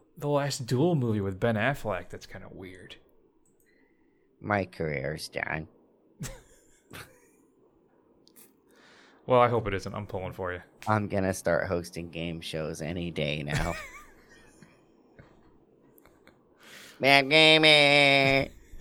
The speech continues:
Speaker 1: So what do you think? What do you think about, uh,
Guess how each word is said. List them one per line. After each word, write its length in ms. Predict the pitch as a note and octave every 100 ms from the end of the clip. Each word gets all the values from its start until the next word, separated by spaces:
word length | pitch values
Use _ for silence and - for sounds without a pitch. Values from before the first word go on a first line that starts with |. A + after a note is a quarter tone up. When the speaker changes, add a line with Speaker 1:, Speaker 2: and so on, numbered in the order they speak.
| F3 A#3
Speaker 1:
So 180 | - -
what 120 | E3 D3+
do 40 |
you 120 | C#3+
think? 380 | B2+ A2 G2 - - - - - -
What 80 | C3
do 40 |
you 60 | A#2+
think 140 | A2+
about, 260 | G#2+ G#2 G2+
uh, 300 | G2 F#2+